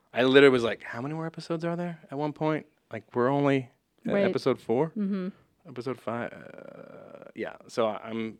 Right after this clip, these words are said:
Speaker 1: I'm still going three. Solid three. You go three and a half?
Speaker 2: Three and a half.
Speaker 1: Well,
Speaker 2: So
Speaker 1: I think this may be the lowest bingeability score we've given to a, to a show.
Speaker 2: I know, right? It, I kinda wanna watch the third one just to see if it's better than this one.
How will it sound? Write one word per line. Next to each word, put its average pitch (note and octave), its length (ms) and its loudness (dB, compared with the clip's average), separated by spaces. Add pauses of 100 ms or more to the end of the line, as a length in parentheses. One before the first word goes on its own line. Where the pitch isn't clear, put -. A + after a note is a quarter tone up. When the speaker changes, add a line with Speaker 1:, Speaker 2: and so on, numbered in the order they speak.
Speaker 1:
I'm E3 120 -2
still - 220 0
going G2+ 220 -4
three. - 340 -12
Solid G#2 380 -4
three. G2+ 260 -8 (400)
You G#2+ 120 -10
go A2 100 2
three A2 180 -4
and G#2+ 80 -2
a G#2 40 -6
half? G#2 280 -6
Speaker 2:
Three A3+ 140 -4
and G#3+ 100 0
a G#3+ 40 0
half. G3 300 -6 (680)
Speaker 1:
Well, C#3+ 240 4 (240)
Speaker 2:
So A3+ 80 -8 (120)
Speaker 1:
I G3 120 -4
think D#3+ 320 -2
this D#3 180 -4
may C#3+ 120 6
be C3 100 0
the B2 60 4
lowest A#2+ 560 4 (500)
bingeability G#2+ 480 0
score G2+ 200 -8
we've G2 180 -8
given G2+ 320 -10
to G#2 160 -6
a, G#2 100 -6 (300)
to - 160 -8
a - 60 -8
show. - 360 -10
Speaker 2:
I G#3 100 -6
know, G#3+ 440 -4
right? G3+ 400 -4 (200)
It, A3 360 -6 (100)
I G3+ 260 -4
kinda B3+ 240 2
wanna B3+ 140 4
watch G#3+ 220 2
the G3+ 80 -4
third G3+ 200 0
one G3 160 -6
just A3 140 -10
to F#3 80 -12
see F#3 160 -6
if F3 80 -6
it's F3 100 -6
better F#3 280 0
than F3 100 -6
this F#3 180 -8
one. F3+ 180 -8